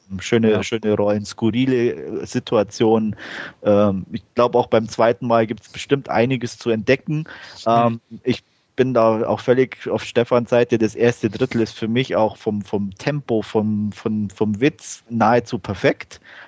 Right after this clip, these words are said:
Speaker 1: Danach flacht er ein bisschen ab, um zum Schluss noch ein bisschen anzuziehen wieder. Und, äh, ich muss auch ganz ehrlich zugeben, äh, ich hab nicht alle Gags am Anfang irgendwie verstanden. Da waren so zwei, drei Sätze dabei,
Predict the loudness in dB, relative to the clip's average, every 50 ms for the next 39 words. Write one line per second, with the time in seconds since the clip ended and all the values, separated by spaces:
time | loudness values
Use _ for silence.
0 | _ 2 2 4 4 4 2 0 -2 0 2 2 2 2 0 0 0 0 0 0
1 | -4 -4 -4 -2 0 0 2 2 2 0 0 -2 -12 -20 _ _ _ -20 -20 -20
2 | -16 _ -6 -4 -4 -4 -4 -6 -8 -8 -4 0 0 2 2 4 2 4 4 2
3 | 2 2 2 2 4 4 2 2 0 -6 -8 -8 -6 -6 -4 -2 -2 -2 0 2
4 | 2 2 0 0 _ -12 -20 -20 -20 -20 _ _ _ _ _ _ _ 0 0 2
5 | 4 2 2 2 0 -2 -4 -2 0 2 2 2 2 0 -2 -6 -6 -2 -2 0
6 | 2 2 0 2 2 0 0 0 0 0 0 0 0 -4 -4 -6 -6 -4 0 0
7 | 0 0 0 -2 -6 -8 -6 -2 0 2 4 4 4 2 2 0 -4 -10 _ _
8 | _ _ _ -10 -10 -8 -2 0 0 0 0 -2 _ _ _ -10 -6 -2 0 -2
9 | -2 -2 -6 -10 -4 0 0 2 2 2 2 0 -2 -2 -2 -6 -6 -4 -2 -2
10 | -2 -2 -2 -2 -2 0 0 -2 -2 -2 -6 -10 -8 -8 -8 -6 -2 0 0 0
11 | -2 -2 0 0 2 2 2 0 0 0 -2 -6 -6 -4 -2 0 0 2 2 2
12 | 2 0 2 0 -2 -2 0 -2 -2 0 0 0 0 2 2 2 2 2 0